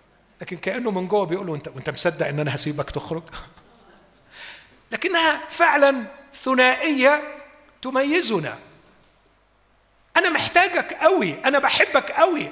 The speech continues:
أنا ما أقدرش أستغنى عنك أبدا، بس أنا ما ينفعش أكون في علاقة معاك لأني وحش". فيش حد يحل لنا المشكلة دي، فيش حد يقدر يخليني أشعر إنه الله يقبلني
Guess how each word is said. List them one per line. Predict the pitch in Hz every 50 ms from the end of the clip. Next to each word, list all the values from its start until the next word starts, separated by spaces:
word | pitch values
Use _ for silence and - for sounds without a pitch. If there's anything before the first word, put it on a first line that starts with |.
| - -
أنا | 285 302 269
ما | 262
أقدرش | - - 370 381 - 277
أستغنى | 247 - - 349 - 254 254
عنك | 220 311 359 339 - - - -
أبدا، | - 403 392 392 339 - 185 190 180 190 226 - - - - - - - _ _ _ _ _ _ _ _ _
بس | - - - -
أنا | 190 170 160
ما | 160 156 160
ينفعش | 147 139 - - - 165 - - - - - - - - - _ _ _ _ _ _ _ _ _ _ _ -
أكون | 156 - - 143 127 110
في | - - 135 - -
علاقة | 131 117 117 123 - - - 120 110
معاك | - 120 113 - - _ _ - - - _ -
لأني | - 139 - 147 135 127 123 123 120 117 113 - - - - - - _ _ _ -
وحش". | 113 - - - - - - - - - - - - - - - _ _ _ _ _ _ _ - - -
فيش | - 381 - -
حد | - 302 359 330
يحل | 247 - - 220 208 214 240
لنا | 247 233 226
المشكلة | 220 202 190 - - - 220 208 208
دي، | 202 - - _ _ _ _ _ _ _ _ _ _ _ _ _ - - - - -
فيش | - 381 403 -
حد | - - 359 370 339
يقدر | 311 277 294 320 320 - 254 285 240 220 185 175 190
يخليني | 208 196 - 226 220 214 220 262 294 330 302 247 214 170 147 131 - - - - - - -
أشعر | 294 320 302 - 262 240 254 247 254 240
إنه | 226 226 220 214 208
الله | 220 226 233 294 330 311 - - 254 294
يقبلني | - - - 185 160 269 330 359 294 254 220 202 185 160 135